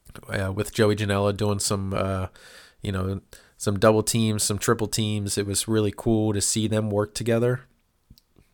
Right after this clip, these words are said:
and kinda show off, uh, what they could actually do. But Pac is nuts, dude. That black arrow on Joey Janela for the win,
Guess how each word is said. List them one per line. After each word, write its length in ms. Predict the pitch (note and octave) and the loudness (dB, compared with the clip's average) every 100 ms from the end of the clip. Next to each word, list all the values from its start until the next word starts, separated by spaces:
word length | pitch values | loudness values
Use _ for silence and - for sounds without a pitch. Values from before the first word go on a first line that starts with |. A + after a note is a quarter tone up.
| _ _ _ _ _ _ - - | _ _ _ _ _ _ -18 -8
and 80 | |
kinda 180 | G#2+ A2 | 0 2
show 320 | G2 - A2 | 2 2 4
off, 340 | G#2 G#2 G2+ - | 4 2 0 -2
uh, 360 | G#2 F#2+ G2 F#2+ - - - - - - - | -2 -2 -4 -8 -16 -20 -20 -20 -20 -12 -2
what 180 | A2+ | 0
they 120 | - G#2 | 2 2
could 140 | G2+ | 6
actually 440 | G2+ G2+ - G2 | 4 4 0 -2
do. 420 | F#2 G#2 G#2+ G#2+ G#2 - - - - - _ _ - | 0 2 2 2 -2 -12 -20 -20 -20 -20 _ _ -2
But 400 | A2 G#2 - - | 4 4 2 2
Pac 540 | A#2 A2+ G#2+ - B2+ - | 6 6 4 -6 -10 -2
is 340 | G#2+ G2 - - | 0 0 -2 -4
nuts, 640 | G#2 F#2+ F#2+ G2+ F#2+ - | -6 -4 0 0 0 -2
dude. 400 | - G2+ G2 F#2+ | -4 -2 -2 0
That 260 | G2 G2+ A#2+ | 2 2 2
black 380 | A2 A2 B2+ - | 2 4 2 -2
arrow 440 | A2+ G#2+ A2 A2+ A2+ | 0 2 4 2 2
on 220 | G#2+ G2+ | 0 -2
Joey 300 | G2 G#2 G#2+ | 2 2 2
Janela 580 | G#2 G2 G2 G2+ G2+ G2 C#2+ - | -2 -2 0 0 -2 -4 -12 -18
for 200 | - G2+ | -6 -4
the 100 | F#2+ | -4
win, 640 | F#2 G#2 A2+ A2+ A2 A2 | -2 2 4 4 0 -6